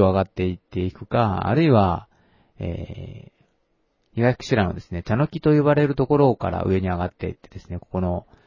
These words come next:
えー、よく草野の丘の後ろの方にある、えー、高架園によく行ったもんでした。ちょうどこの草野の丘の、おー、ちょうどあのー、まあ、西側というんですかね。そこにですね、まあ、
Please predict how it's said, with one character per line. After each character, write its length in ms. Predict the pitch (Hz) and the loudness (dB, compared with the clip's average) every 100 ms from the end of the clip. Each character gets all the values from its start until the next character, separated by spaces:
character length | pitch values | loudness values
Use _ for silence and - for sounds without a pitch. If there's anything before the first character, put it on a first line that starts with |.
| _ _ - | _ _ -14
え 140 | 82 85 | -10 -6
ー、 60 | |
よ 120 | 92 | -4
く 120 | 92 - | -4 -8
草 220 | - 104 | -4 -2
野 120 | 101 | 0
の 140 | 98 | -2
丘 180 | 92 98 | -2 -4
の 640 | 92 87 90 87 87 - - _ | -4 -6 -8 -8 -10 -12 -16 _
後 160 | 104 131 | -4 0
ろ 100 | 127 | 2
の 80 | 120 | 2
方 120 | 117 | 0
に 100 | 87 | -2
あ 80 | 78 | -6
る、 140 | - _ _ _ - | -14 _ _ _ -12
え 160 | 92 | -10
ー、 40 | 90 | -6
高 220 | - 98 | -2 -2
架 160 | - 92 | 0 -4
園 100 | 87 | -2
に 80 | 90 | -4
よ 120 | 95 | -6
く 80 | 90 | -8
行 100 | - | -4
っ 20 | |
た 100 | 107 | 0
も 100 | 107 | 0
ん 40 | 90 | -2
で 80 | |
し 60 | - | -6
た。 100 | - _ _ _ - - - | -18 _ _ _ -20 -20 -2
ち 60 | |
ょ 60 | 151 | 4
う 40 | |
ど 240 | 156 160 - _ _ | 6 6 4 _ _
こ 80 | 139 | -2
の 160 | 131 - _ _ - | -2 -4 _ _ -6
草 240 | - 165 | 2 4
野 120 | 160 | 4
の 220 | 156 151 | 2 2
丘 320 | 135 - 147 147 | -2 0 0 2
の、 920 | 147 143 - 110 107 104 101 101 98 | 2 0 2 2 4 2 2 0 0
お 100 | 98 | -2
ー、 20 | |
ち 100 | - | 0
ょ 100 | 131 | 2
う 40 | 135 | 4
ど 260 | 131 123 107 | 4 4 2
あ 80 | |
の 540 | 101 92 87 85 87 - _ _ _ | -2 -2 -4 -8 -12 -16 _ _ _
ー、 40 | _ _ _ - | _ _ _ -10
ま 100 | 104 | -6
あ、 20 | |
西 460 | 92 85 98 - 151 | -6 -4 -6 -2 0
側 220 | 170 190 | 2 2
と 80 | 175 | 2
い 40 | |
う 40 | 170 | 0
ん 20 | |
で 80 | - | -2
す 100 | - | -6
か 80 | |
ね。 220 | 113 135 - _ _ _ _ | -4 -4 -8 _ _ _ _
そ 160 | - - | -6 -2
こ 160 | 180 | 0
に 120 | 185 175 | 0 0
で 100 | 127 | -2
す 120 | 107 | -2
ね、 140 | 98 | -2
ま 300 | 101 98 92 | 0 -2 -4
あ、 60 | _ | _